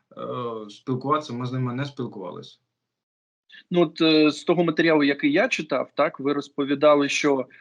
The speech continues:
Speaker 2: е, на одному з прикордонних пунктів, е, диверсійна група російська, вона, е, вбила українського прикордонника. Чи це був, ну, перший момент, коли ви зрозуміли, що от зараз насувається така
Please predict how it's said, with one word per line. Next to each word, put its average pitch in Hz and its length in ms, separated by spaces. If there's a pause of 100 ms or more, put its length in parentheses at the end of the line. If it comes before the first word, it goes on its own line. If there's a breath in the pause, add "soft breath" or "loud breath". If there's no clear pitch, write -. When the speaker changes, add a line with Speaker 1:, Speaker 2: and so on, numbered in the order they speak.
(220 soft breath)
Speaker 2:
е, 131 420
на 131 580
одному 160 720
з 139 300
прикордонних 151 760
пунктів, 190 440 (200)
е, 127 360 (140)
диверсійна 170 580
група 170 340
російська, 131 760
вона, 127 380
е, 123 40 (800 soft breath)
вбила 147 520
українського 139 760
прикордонника. 151 760
Чи 170 120
це 202 140
був, 180 280 (340 soft breath)
ну, 160 200 (520)
перший 190 380
момент, 165 560
коли 160 280
ви 165 100
зрозуміли, 156 680
що 143 240
от 139 140
зараз 156 340
насувається 147 800
така 131 300